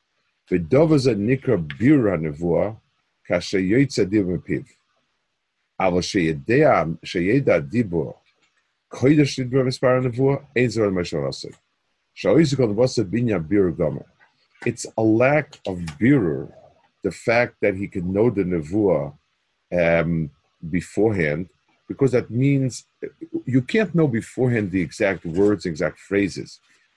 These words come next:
You can have an idea about what Akash Baruch is gonna want from you. And so if your nevuah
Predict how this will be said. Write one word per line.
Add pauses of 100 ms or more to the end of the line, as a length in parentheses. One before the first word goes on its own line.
(120)
You
can
have
an
idea
about
what
Akash
Baruch
is
gonna
want
from
you. (640)
And (120)
so
if
your
nevuah